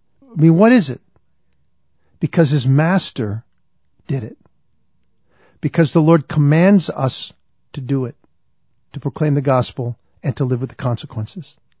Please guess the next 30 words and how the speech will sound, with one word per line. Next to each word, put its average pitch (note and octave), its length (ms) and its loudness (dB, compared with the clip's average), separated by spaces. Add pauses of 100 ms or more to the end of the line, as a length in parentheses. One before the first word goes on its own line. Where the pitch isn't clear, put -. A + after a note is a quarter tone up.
(760)
Because D#3+ 280 2
he F3+ 80 6
believed E3+ 640 4
that D3+ 180 2
the D3 80 2
saving F3+ 600 2
word F3+ 380 6
of - 140 -6
the C3+ 80 -2
gospel, C3+ 680 -2 (720)
the D3+ 100 -4
good E3+ 240 4
news D#3+ 260 4
of C3+ 100 -2
Jesus D3 340 -4
Christ, D#3+ 360 0
literally E3 720 2
is C#3 260 2 (760)
the D3 120 2
best D#3 460 2
thing F3+ 300 6 (120)
any F3 300 6
human F3 460 4
being C#3 480 2 (240)
could B2 240 -4
possibly C#3 880 -2
experience B2+ 880 -4 (540)
on B2 160 -2
this B2 120 -4
planet. A2 440 -6